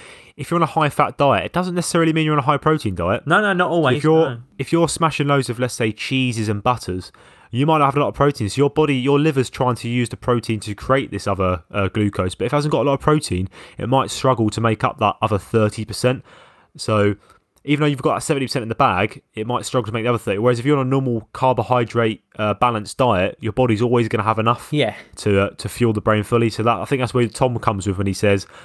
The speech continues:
Speaker 1: "Oh, they've got a bit of a fucking, a bit
Speaker 2: It's
Speaker 1: brain
Speaker 2: one of
Speaker 1: dead,"
Speaker 2: those,
Speaker 1: you know?
Speaker 2: it's one of those things where if you've been doing this for quite some time, you'd have, like, a template of a meal. So I don't know how some others would do it, but me, I would obviously have my, let's say I'm doing a ketogenic diet. And funny enough, I have actually done it for about a week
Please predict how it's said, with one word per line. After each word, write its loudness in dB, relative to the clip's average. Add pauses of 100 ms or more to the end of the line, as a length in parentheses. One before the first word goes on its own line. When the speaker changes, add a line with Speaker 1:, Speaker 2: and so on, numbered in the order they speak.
Speaker 1:
"Oh, 0
they've 0
got -4
a -2
bit -2
of -8
a -6
fucking, -4 (540)
a -4
bit -4
Speaker 2:
It's 0
Speaker 1:
brain 4
Speaker 2:
one 4
of 2
Speaker 1:
dead," 4
Speaker 2:
those, 0
Speaker 1:
you -4
know? -4
Speaker 2:
it's -4
one 2
of 2
those -2
things 0
where 4
if -2
you've -4
been 0
doing 0
this -4
for -8
quite -2
some -6
time, -4
you'd 0
have, -4
like, -4
a -12
template -4
of -10
a -2
meal. -2 (500)
So 4 (380)
I 4
don't 0
know 4
how 2
some -2
others -2
would -4
do 2
it, 0
but -2
me, 2
I 4
would 4
obviously -2
have -4
my, 0 (340)
let's 0
say 0
I'm 0
doing 2
a -2
ketogenic -2
diet. 0 (300)
And -6
funny 0
enough, 0
I 2
have 0
actually -2
done 2
it -8
for -6
about 0
a 0
week -2